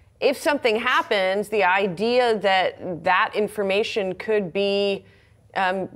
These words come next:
you know, could be put out there in a fraudulent, incorrect way,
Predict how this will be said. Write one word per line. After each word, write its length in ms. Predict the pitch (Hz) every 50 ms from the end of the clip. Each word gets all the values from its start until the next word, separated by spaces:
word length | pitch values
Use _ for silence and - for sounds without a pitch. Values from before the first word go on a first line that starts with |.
| - - - - -
you 160 | - - 240
know, 180 | 220 175 165 165
could 220 | - - 233 226
be 120 | 190 220 214
put 180 | 208 - 214
out 240 | 196 180 175 202 202
there 300 | - 202 190 190 196 190
in 240 | - - - 190 196
a 80 | 185 175
fraudulent, 960 | - - 196 185 196 220 226 175 202 196 196 190 190 196 - - - - _ _
incorrect 600 | - 220 233 226 - - 233 226 214 196 196 -
way, 540 | 180 180 196 233 277 - 240 214 196 202 -